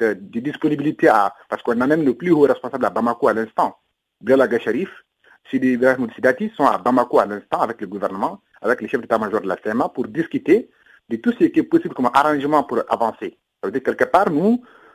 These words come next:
nous offrons notre disponibilité à, à, à faire réaliser cet accord-là. Si rien n'avance, si rien ne, ne se passe, nous, on va laisser, euh,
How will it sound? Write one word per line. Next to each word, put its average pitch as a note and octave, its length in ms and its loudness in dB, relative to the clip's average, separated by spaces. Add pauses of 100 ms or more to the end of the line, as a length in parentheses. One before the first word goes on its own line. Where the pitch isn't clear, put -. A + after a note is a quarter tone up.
(120)
nous C3 180 4
offrons G3+ 240 6
notre F#3 140 -4
disponibilité A#2+ 580 -2
à, G2 120 4
à, F2+ 600 -2
à F#2 60 -2
faire A#2 140 -4
réaliser G2+ 360 -4
cet - 100 -10
accord-là. F2 380 -8 (580)
Si G#3 100 4
rien G3+ 200 8
n'avance, D#3 400 4 (160)
si F3 60 0
rien F3 180 4
ne, B2+ 320 0
ne G#2+ 120 -4
se A2+ 100 -10
passe, - 260 0
nous, G3 120 0
on D3 140 2
va D#3+ 140 6
laisser, B3 520 -2
euh, G#2 760 -4